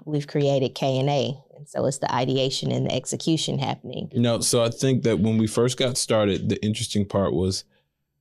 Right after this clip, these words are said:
Speaker 2: real estate education teaches you to be much more complex than you probably actually need to be.
Speaker 1: Okay, so we're getting into the lessons?
Speaker 2: No, I was just getting into the story. So I was
Speaker 1: Okay.
Speaker 2: kinda going down the rose-colored path, right?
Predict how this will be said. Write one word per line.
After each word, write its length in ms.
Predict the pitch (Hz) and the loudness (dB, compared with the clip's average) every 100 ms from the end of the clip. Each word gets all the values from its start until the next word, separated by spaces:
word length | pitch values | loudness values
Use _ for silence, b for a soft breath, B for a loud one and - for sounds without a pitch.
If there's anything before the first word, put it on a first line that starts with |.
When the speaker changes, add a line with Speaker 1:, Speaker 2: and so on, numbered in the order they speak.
| _ _ _ _ | _ _ _ _
Speaker 2:
real 300 | 113 113 135 | -4 2 4
estate 540 | 139 - 120 117 101 73 - - _ _ _ - | 2 2 2 4 2 -2 -16 -20 _ _ _ -4
education 920 | 123 110 104 - 120 117 - 92 92 | 0 2 0 0 2 2 2 0 0
teaches 400 | 101 107 101 98 | 2 2 2 2
you 120 | 101 98 | 2 2
to 80 | |
be 340 | 92 101 98 85 - | 2 2 2 2 -2
much 560 | 76 104 104 104 - | -8 -6 -4 -4 -2
more 140 | 104 101 | -2 0
complex 560 | 110 98 110 104 - | 0 0 2 0 0
than 100 | - 101 | 0 0
you 80 | |
probably 600 | 120 95 101 98 113 101 - | 0 0 2 2 2 0 -2
actually 420 | 117 - 101 104 | -4 -2 0 2
need 280 | 104 110 113 | 2 2 0
to 60 | |
be. 360 | 110 127 147 - B | 0 0 -2 -4 B
Speaker 1:
Okay, 200 | 196 185 | -2 0
so 140 | 170 175 | 0 0
we're 80 | |
getting 220 | 170 170 170 | 2 2 0
into 180 | 165 | 0
the 100 | 165 | 0
lessons? 540 | 156 160 - 190 220 - _ _ _ _ _ _ _ _ _ - | 2 0 0 -4 -4 -14 _ _ _ _ _ _ _ _ _ -4
Speaker 2:
No, 260 | 131 143 | -2 0
I 20 | 101 | 0
was 140 | 107 | 0
just 200 | 127 - | -4 -2
getting 240 | 110 104 | 0 2
into 240 | 101 104 104 | 2 2 0
the 100 | 107 | -2
story. 500 | - 113 120 - - | 0 2 2 2 0
So 200 | - 98 | 0 0
I 40 | |
was 180 | 95 98 | 0 2
Speaker 1:
Okay. 80 | - | 2
Speaker 2:
kinda 160 | 104 | 2
going 260 | 101 104 101 | 2 2 2
down 200 | 107 101 | 2 2
the 80 | 95 | 2
rose-colored 600 | 98 98 - 95 85 - | 2 2 0 -2 -2 -2
path, 400 | 104 64 107 - | -2 -2 -4 -2
right? 220 | 113 120 | 0 0